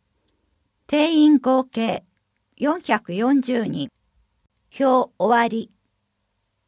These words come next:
費用、二千円。五十歳以上、昭和四十八年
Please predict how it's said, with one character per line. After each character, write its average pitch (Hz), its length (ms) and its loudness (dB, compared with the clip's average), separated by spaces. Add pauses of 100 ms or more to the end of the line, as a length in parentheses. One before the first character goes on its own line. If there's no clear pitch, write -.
(420)
費 381 220 2
用、 240 320 -2 (160)
二 233 120 -2
千 302 380 2
円。 262 280 2 (640)
五 254 120 -2
十 349 180 -6
歳 339 460 -2
以 277 60 -6
上、 - 320 -8 (460)
昭 381 320 -2
和 359 120 2
四 349 260 -2
十 196 200 -6
八 214 320 -6
年 190 300 -6